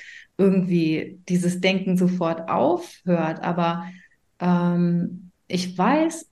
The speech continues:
früher oder später, und das sind eben die Selbstheilungskräfte des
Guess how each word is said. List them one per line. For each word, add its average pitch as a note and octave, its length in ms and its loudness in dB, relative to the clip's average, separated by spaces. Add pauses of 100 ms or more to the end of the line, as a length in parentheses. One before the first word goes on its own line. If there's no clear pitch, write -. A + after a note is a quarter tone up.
früher B3+ 460 0
oder F#3+ 160 2
später, G3+ 500 0
und F3 100 0
das F3 160 -4
sind F3 200 -2
eben E3 400 -6 (360)
die F3+ 80 0
Selbstheilungskräfte E3+ 1500 -2
des F3 260 -4